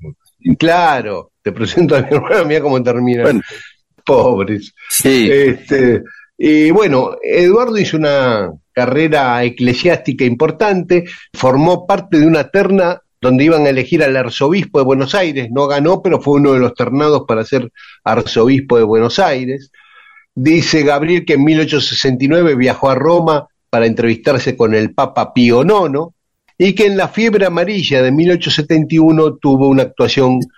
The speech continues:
Speaker 1: muy destacada. Le insistió mucho al gobernador Emilio Castro para darle una solución a los chicos que habían quedado huérfanos en la fiebre amarilla,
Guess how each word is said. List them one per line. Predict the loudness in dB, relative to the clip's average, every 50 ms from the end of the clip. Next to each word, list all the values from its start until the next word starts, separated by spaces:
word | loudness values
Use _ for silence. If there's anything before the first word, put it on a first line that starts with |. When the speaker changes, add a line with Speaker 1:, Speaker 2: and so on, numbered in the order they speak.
| _ _ _ _ _
Speaker 1:
muy | -4 0 2 2 2
destacada. | 2 2 -2 -2 -4 -4 0 0 0 0 0 -2 -4 -4 -6 -10 -14 _ _ _ _ _ _ _ _ _ _ -6
Le | -2 0 2
insistió | 2 0 -2 -4 -4 -2 0 2
mucho | 2 2 0 2 2 0
al | 2 2
gobernador | 0 0 0 0 0 0 0 0 0 2 2 2 2 2 0 -2
Emilio | -2 -2 -2 -2 -2 -2 -2 -2
Castro | -2 -2 -2 -2 -2 -2 0 0 0 -2 -4 -10 -20 -20 -20 _ _ _
para | -4 -2 -2 -2 -4 -6 -8 -12 _ _ _ _ _ _
darle | -10 -4 -2 0 0 0 0
una | 0 0 0 0
solución | 0 0 0 0 2 2 2 2 2
a | 2
los | 2 0 0
chicos | -2 -2 -2 -2 -2 -2
que | 0 0
habían | 0 2 2 0 0 0
quedado | 0 0 0 2 2 2 2 2
huérfanos | 2 2 0 0 0 -2 -4 -4 -2 0 0 0 0 -2 -6 -14 _ _ _ _ _ _
en | -4 -2 0 0 0
la | 0 0 0 -2 -2 -4 -6 -6
fiebre | -4 0 2 2 2 2 2
amarilla, | 2 2 2 2 2 0 0 0 0 0 0 0 -2